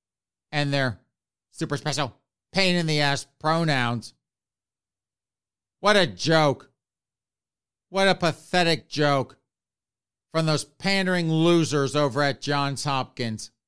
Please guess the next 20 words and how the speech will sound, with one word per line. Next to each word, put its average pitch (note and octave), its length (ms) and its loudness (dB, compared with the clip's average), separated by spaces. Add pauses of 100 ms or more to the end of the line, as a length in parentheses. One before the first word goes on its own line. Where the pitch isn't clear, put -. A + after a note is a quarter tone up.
(1400)
This G3 180 -6
is F#3 140 -6
the E3+ 140 -2
kind E3 340 -2
of C#3 120 -4
insanity C3 960 -2 (760)
coming F3 300 0
out E3 100 0
of D#3 120 -4
college D#3+ 500 0
campuses C3+ 640 -6
these A#2+ 260 -6
days. A#2 520 -8 (1400)
This E3+ 160 -4
is F3+ 140 -4
how E3+ 160 2
completely F#3 720 -2
out E3 120 2
of D#3 160 -2
touch D3 520 -2